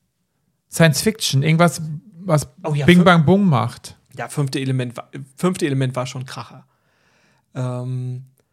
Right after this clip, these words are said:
Speaker 1: Oder dann halt Unendliche Geschichte, wenn das so dein erster Film war.
Speaker 2: Oder, ja, Unendliche Geschichte.
Speaker 1: Ich werde eine Coll-, Collage machen.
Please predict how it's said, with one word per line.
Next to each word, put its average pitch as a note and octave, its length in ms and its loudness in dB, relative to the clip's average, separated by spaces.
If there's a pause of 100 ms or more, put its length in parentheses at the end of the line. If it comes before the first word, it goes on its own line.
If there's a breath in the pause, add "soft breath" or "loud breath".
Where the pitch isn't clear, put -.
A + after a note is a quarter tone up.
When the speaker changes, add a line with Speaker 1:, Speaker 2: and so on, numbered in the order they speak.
(300)
Speaker 1:
Oder D#3+ 200 6
dann G3 180 4
halt G3 160 4
Unendliche F3+ 320 0
Geschichte, D3+ 460 -2
wenn A#2 260 0
das A2 220 -4
so B2 100 0
dein A#2+ 300 0
erster A#2+ 280 0
Film A2 340 -2
war. A2 100 4
Speaker 2:
Oder, E3+ 120 4
ja, B3 240 -2
Unendliche C#3+ 460 -6
Geschichte. F#3+ 480 -8
Speaker 1:
Ich C#3 160 -4
werde D#3 200 2
eine C3+ 260 -4
Coll-, C3+ 300 -4
Collage - 460 -6
machen. G2 320 -14